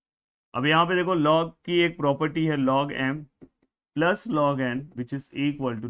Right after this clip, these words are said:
log m into n। अगर log कभी भी अगर मल्टीप्लिकेशन प्लस में है then उस किस में मल्टीप्लाई में कन्वर्ट हो जाएगा।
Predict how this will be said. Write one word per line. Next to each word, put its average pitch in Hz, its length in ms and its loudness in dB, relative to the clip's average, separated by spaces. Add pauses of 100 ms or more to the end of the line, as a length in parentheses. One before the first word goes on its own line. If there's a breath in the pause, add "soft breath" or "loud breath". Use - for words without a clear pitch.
(120)
log 127 260 -2 (580)
m 147 320 -2 (140)
into 131 340 -2
n। 101 160 -10 (220)
अगर 131 220 -2
log 135 300 0
कभी 143 220 -2
भी 147 100 0
अगर 143 180 -4 (100)
मल्टीप्लिकेशन 139 680 -6 (180)
प्लस 156 300 2
में 170 140 -4
है 170 200 -6 (1400)
then 151 200 0
उस 165 180 -4
किस 143 200 -10
में 160 80 -6
मल्टीप्लाई 147 460 0
में 151 140 -4
कन्वर्ट 127 460 2
हो 117 80 -4
जाएगा। 107 400 -6